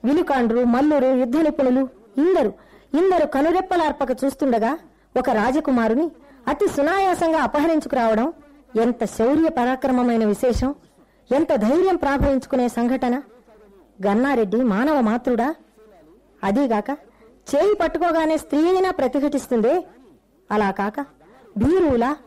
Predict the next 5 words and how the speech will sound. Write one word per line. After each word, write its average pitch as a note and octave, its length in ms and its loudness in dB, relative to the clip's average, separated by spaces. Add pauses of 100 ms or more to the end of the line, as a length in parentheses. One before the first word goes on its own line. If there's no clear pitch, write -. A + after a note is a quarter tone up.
(320)
ఆవు E4+ 260 2
వెంట D4+ 180 0
దూడలా D#4 400 2
వెళ్లిపోయాడే C4+ 640 2
రాజకుమారుడు. C4+ 640 0